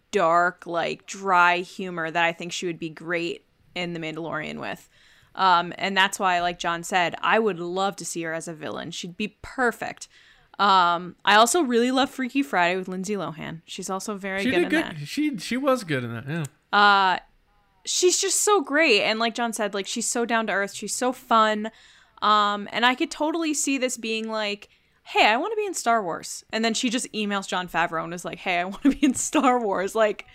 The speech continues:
Speaker 2: Yeah.
Speaker 1: I would do that if I had the power to do it. So
Speaker 2: Mm-hmm.
Speaker 1: good for her if that's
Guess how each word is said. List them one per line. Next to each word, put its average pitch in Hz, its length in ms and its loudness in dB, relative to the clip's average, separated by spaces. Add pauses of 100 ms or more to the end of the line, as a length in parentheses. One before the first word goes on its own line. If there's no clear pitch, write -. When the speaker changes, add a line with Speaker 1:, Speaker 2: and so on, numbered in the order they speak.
(140)
Speaker 2:
Yeah. 127 320 4 (280)
Speaker 1:
I 269 380 10
would 277 260 0
do 277 160 2
that 285 220 6
if 294 120 0
I 269 120 6
had 269 200 0
the - 60 -4
power 170 260 0
to 175 100 -10
do 180 140 -6
it. 190 180 -4
So 180 560 0
Speaker 2:
Mm-hmm. 123 200 -8
Speaker 1:
good 214 180 0
for 277 140 0
her 220 260 2
if 220 140 -4
that's 196 320 -2